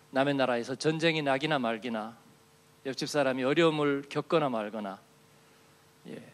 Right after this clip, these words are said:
내 코가 석자했던 인생이 하나님 앞에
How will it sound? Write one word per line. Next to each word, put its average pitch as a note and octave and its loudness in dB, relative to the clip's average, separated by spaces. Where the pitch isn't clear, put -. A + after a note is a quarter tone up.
내 C3+ -2
코가 B2 -4
석자했던 D#3 0
인생이 A#2 -6
하나님 D#3 0
앞에 G#2+ -4